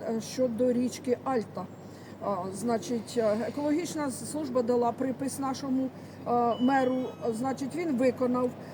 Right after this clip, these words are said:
припис. Там було в приписі сказано витягти фундаментні блоки. Він ті блоки витяг, ну, вони не знали, що в нас там іще лежать і плити перекриття.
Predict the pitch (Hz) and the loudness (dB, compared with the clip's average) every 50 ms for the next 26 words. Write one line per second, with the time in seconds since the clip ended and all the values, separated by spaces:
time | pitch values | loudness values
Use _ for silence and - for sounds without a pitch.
0 | - - - 294 294 294 277 233 - 277 262 247 - - - - - - 262 254 | -14 -2 2 4 4 4 4 2 0 0 -2 0 -2 -4 -8 -6 0 0 2 2
1 | 247 226 254 262 254 254 233 - 262 277 302 285 - 320 330 330 311 277 - - | 4 2 4 6 4 4 4 2 0 0 0 -2 -2 -2 -2 -2 -4 -6 -6 -2
2 | - 240 240 247 240 262 262 269 262 233 214 240 262 247 240 240 240 - 277 262 | -2 0 0 0 0 0 2 2 2 0 2 2 2 4 4 2 0 -2 -6 -6
3 | - - - 294 302 311 - - - - - - - - - - 277 285 269 226 | -6 -6 -6 -6 -6 -6 -8 -12 -16 -16 -16 -14 -14 -14 -6 -2 2 2 2 4
4 | 233 254 254 269 269 269 269 262 247 - 254 262 240 220 240 240 240 226 202 190 | 4 2 2 4 2 2 2 0 0 0 0 0 0 2 2 6 6 6 6 4
5 | - - 247 233 311 427 480 - 440 440 - 349 381 403 403 - 392 370 339 320 | 0 -4 -4 0 0 0 4 4 2 2 4 2 0 0 2 2 0 0 2 2
6 | 294 247 196 - 220 202 - 247 262 285 277 277 277 269 277 277 269 277 269 214 | 2 2 0 -2 -4 -4 0 2 2 2 2 2 2 2 4 4 2 2 0 0
7 | 269 311 349 392 370 285 - - 269 247 254 254 247 - - 262 254 254 247 - | 2 0 2 2 0 -2 -2 0 -2 0 0 0 -2 -2 -2 0 0 0 0 -2
8 | - 254 254 247 247 240 233 247 254 240 - 269 240 - 294 277 285 262 269 254 | -2 0 2 4 4 4 2 2 -2 -2 -2 -4 -4 -2 -2 -2 -2 0 -2 -2
9 | - 262 254 247 240 - 254 247 233 - - 214 175 180 | 0 2 2 2 2 0 -4 -6 -6 -2 -2 -2 -2 -2